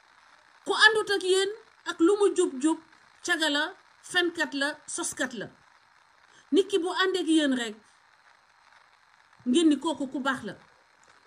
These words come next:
Waaye ku àndul ak yéen rek, ku bon la. Par quel miracle yéen,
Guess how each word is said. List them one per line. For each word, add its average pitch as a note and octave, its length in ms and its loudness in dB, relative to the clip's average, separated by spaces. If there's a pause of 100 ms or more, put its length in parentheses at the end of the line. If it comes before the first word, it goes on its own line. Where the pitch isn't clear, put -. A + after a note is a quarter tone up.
(140)
Waaye G4+ 260 2
ku G4 80 -8
àndul F#4+ 320 2
ak F4 80 0
yéen D4+ 240 0
rek, C4+ 140 -6
ku D4 100 -6
bon B3 240 -4
la. E3+ 80 -12 (2500)
Par G4 200 2
quel G#4+ 260 0
miracle F4 460 2
yéen, C#4 320 0